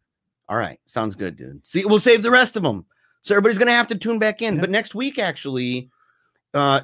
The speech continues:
Speaker 1: don't we have, do we have a guest next week?
Speaker 2: Yes, we ha-, have a, the, the next week's episode is, we've really been waiting for.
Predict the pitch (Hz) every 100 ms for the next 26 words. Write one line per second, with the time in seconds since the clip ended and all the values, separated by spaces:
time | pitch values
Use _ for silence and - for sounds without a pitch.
0 | 123 113 180 220 202 196 196 147 139 185
1 | 160 180 185 170 175 165 127 156 190 -
2 | 220 247 _ _ _ _ _ _ _ -
3 | - - - - - 139 110 - - 143
4 | 165 170 131 - 135 117 120 123 120 135
5 | 143 135 117 123 139 139 151 - - 196
6 | - 160 151 143 131 127 - _ _ _
7 | 127 123 151 120 - _ - 147 135 127
8 | 113 127 131 120 110 104 101 98 - 87